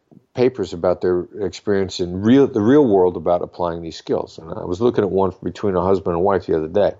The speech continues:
And a husband wants to talk to his wife about buying a house that he knows is the type of house that she's already expressed that she doesn't want.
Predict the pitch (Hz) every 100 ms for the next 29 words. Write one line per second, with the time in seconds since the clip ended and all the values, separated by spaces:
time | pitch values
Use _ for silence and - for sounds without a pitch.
0 | _ _ - _ _ _ _ _ _ -
1 | 92 104 117 113 107 98 92 101 92 95
2 | 101 95 - 90 85 101 95 92 87 85
3 | 85 85 92 87 85 98 95 90 82 120
4 | 104 104 110 95 80 85 87 _ _ _
5 | _ _ _ 90 87 95 90 87 85 85
6 | 82 - - _ _ _ _ _ _ -
7 | 87 - 110 98 95 92 87 - 101 92
8 | - - - 90 98 92 - 90 90 82
9 | - -